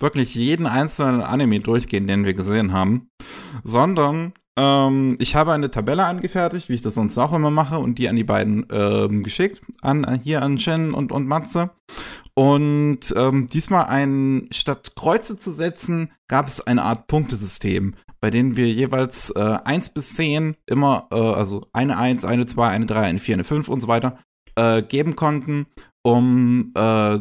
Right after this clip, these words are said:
damit auszudrücken, wie sehr wir gerne über die jeweilige Serie reden möchten. Und ja, diese Punkte habe ich zusammengerechnet und so immer zehn Anime aus einer jeweiligen Saison genommen,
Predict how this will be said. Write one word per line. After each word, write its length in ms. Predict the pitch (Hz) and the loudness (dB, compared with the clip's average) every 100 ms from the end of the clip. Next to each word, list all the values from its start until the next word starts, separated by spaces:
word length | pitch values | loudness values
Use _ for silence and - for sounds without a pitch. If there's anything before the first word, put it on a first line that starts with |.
| - | -2
damit 280 | 110 117 110 | 0 2 2
auszudrücken, 760 | 123 143 - 123 123 123 127 | 0 0 -4 -6 -6 -2 -4
wie 100 | 110 | -4
sehr 320 | 104 117 131 117 | -4 0 0 0
wir 140 | 113 | -2
gerne 320 | 113 107 113 | 0 2 2
über 220 | 110 104 | 2 -2
die 160 | 101 104 | -2 -2
jeweilige 440 | 101 101 95 - 92 | -2 0 -2 -4 -6
Serie 540 | 95 95 101 98 95 | -2 -4 -2 -4 -2
reden 340 | 101 104 104 95 | -2 -2 0 2
möchten. 560 | 101 - - 101 92 - - - _ | 2 -2 -2 -2 -2 -8 -20 -20 _
Und 520 | - 107 107 104 - - | -2 2 2 0 -2 -4
ja, 140 | 110 | -2
diese 240 | 110 110 - | -4 -6 -2
Punkte 320 | 143 143 131 | -2 0 -2
habe 140 | 127 | -2
ich 100 | 123 | -4
zusammengerechnet 920 | - 117 135 190 180 175 - 185 175 | -6 -2 0 0 0 0 0 -2 0
und 160 | 131 131 | -2 -2
so 180 | 131 139 | -2 -2
immer 280 | 131 131 120 | 0 0 -2
zehn 580 | - 131 127 127 120 - - | -2 2 4 4 2 -4 -6
Anime 440 | 107 120 113 113 - | 0 2 2 2 0
aus 120 | - | -2
einer 160 | 110 110 | 0 0
jeweiligen 540 | 110 104 104 101 101 | 0 0 0 -2 -2
Saison 440 | 104 101 104 107 | -4 -2 2 2
genommen, 580 | 101 104 107 107 107 104 | 2 2 4 4 2 0